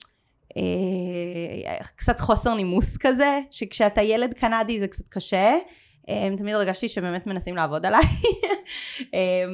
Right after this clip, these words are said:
אז כאילו לא היה לי ממש חיבור לישראל,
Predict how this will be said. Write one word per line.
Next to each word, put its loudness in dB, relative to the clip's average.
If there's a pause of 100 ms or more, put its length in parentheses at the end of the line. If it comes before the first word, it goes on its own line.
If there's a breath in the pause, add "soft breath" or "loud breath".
(1000)
אז 2
כאילו 2
לא 6
היה 8
לי 0
ממש 0
חיבור -2
לישראל, 0